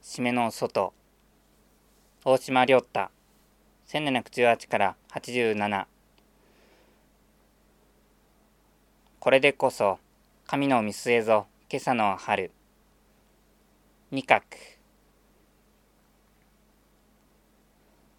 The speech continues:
元日は、奉仕、めなれぬ神代かな。形石。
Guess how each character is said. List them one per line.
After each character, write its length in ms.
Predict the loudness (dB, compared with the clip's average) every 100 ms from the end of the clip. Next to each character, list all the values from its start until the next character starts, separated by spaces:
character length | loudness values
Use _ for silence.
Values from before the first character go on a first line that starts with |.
| _ _ _
元 180 | -2 -2
日 280 | -4 -4 0
は、 240 | 2 0 _ _ _
奉 180 | 2 2
仕、 320 | 2 -6 -16 -10
め 100 | -4
な 140 | 2 2
れ 100 | 2
ぬ 280 | 0 -4 -10
神 240 | -10 -4 0
代 100 | 0
か 180 | -2 -4
な。 200 | -4 -6 _ _ _ _ _ _ _ _ _ _ _ _ _ _ _ _ _ _ _ _ _ _ _ _ _ _ _ _ _ -6
形 140 | -2
石。 680 | -2 -4 -8 -14 -18 -20